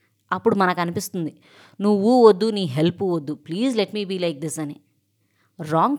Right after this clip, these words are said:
పర్సన్ నుంచి హెల్ప్ తీసుకోవటం చాలా ఇబ్బందికరంగా అయిపోతుంది ఫ్యూచర్లో. So, ఎలాంటి వాళ్ళ దగ్గర హెల్ప్ యాక్సెప్ట్ చేయకూడదు అనేది మనకి మహాభారతం చాలా క్లియర్గా చెప్తుంది. పాండవులు,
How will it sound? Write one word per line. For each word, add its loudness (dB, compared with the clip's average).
పర్సన్ 0
నుంచి -4
హెల్ప్ -4
తీసుకోవటం -2
చాలా -6
ఇబ్బందికరంగా -4
అయిపోతుంది -6
ఫ్యూచర్లో. -10
So, 2
ఎలాంటి -4
వాళ్ళ -2
దగ్గర -6
హెల్ప్ -6
యాక్సెప్ట్ -8
చేయకూడదు 0
అనేది -4
మనకి -6
మహాభారతం -4
చాలా -6
క్లియర్గా -2
చెప్తుంది. -10
పాండవులు, 0